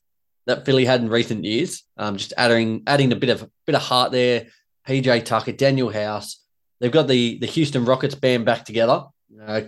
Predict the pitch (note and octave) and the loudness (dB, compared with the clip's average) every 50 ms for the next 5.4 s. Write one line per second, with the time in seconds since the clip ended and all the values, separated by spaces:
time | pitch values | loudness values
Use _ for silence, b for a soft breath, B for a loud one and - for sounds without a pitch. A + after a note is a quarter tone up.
0 | - _ - C3+ A#2+ G#2 C3 A#2 A#2+ A#2+ A2 B2 A2+ A2 A#2+ A2+ G#2+ - B2+ B2 | -10 _ -2 -2 -2 0 0 0 2 0 0 -2 0 2 2 2 2 2 0 0
1 | B2 B2 B2 A#2+ A#2 A2+ A2+ C3 F3 - b b b b b _ _ _ _ _ | 2 2 0 0 0 0 0 -2 -4 -6 b b b b b _ _ _ _ _
2 | _ _ _ _ _ B2+ B2+ B2 B2+ - C#3+ C#3+ C#3 C#3 C#3 C#3 - C#3 C#3 D#3 | _ _ _ _ _ -2 -2 -2 -2 -2 2 4 4 6 6 4 2 2 2 2
3 | E3+ F3+ C#3+ C#3+ C#3+ E3 F3+ F#3 G#3 G3+ E3+ E3+ D#3+ - C#3+ C3+ - D3 C3 G2 | 2 2 2 2 0 2 2 4 2 4 2 2 0 0 -6 -2 0 0 0 2
4 | A2 A#2+ A2+ A#2+ A#2 A2+ - - A2 G#2 G2+ - - G#2 G2+ - - G#2+ F#2+ F#2+ | 0 -2 -2 0 -2 -2 -2 -2 -4 -4 -4 -6 -6 -6 -8 -4 -2 -2 -2 -2
5 | F#2+ - F2+ F2 F2+ - - _ | -2 -6 -8 -10 -14 -16 -18 _